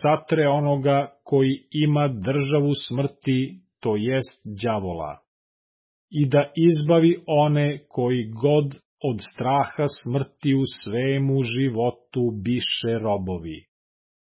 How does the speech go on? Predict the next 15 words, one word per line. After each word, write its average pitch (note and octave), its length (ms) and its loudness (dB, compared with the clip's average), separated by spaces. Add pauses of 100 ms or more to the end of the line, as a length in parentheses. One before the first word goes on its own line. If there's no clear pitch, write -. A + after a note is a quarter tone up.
(280)
Jer C3 220 2
se - 220 -2 (180)
zaista D#3+ 640 0
ne D3 340 0
prima C#3+ 340 2
anđela, C#3 760 2
nego C3+ 320 0
se - 260 -2 (160)
prima C3+ 540 0
sjemena B2+ 960 -4 (120)
Avramova. F2+ 920 -4 (1700)
Zato D3 380 0
biješe D3 720 2
dužan C3 480 0
u C#3 80 0